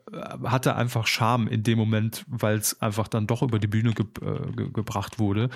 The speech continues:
Schöner Moment, schöner Fernsehmoment und, äh, besch-, beschwört auch diesen und zahlt ein auf diesen,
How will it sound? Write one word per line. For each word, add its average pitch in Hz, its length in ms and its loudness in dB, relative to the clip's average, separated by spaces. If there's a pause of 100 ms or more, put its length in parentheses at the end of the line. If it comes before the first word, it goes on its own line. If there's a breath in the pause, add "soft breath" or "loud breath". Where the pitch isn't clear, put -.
(760 loud breath)
Schöner 214 240 4
Moment, 156 320 4
schöner 143 220 6
Fernsehmoment 123 640 2
und, 107 240 -2
äh, 113 260 0
besch-, - 360 -2
beschwört 123 520 2
auch - 220 0
diesen 104 480 0
und 107 160 -4
zahlt 104 360 0
ein 107 180 0
auf 101 120 -4
diesen, 101 340 -2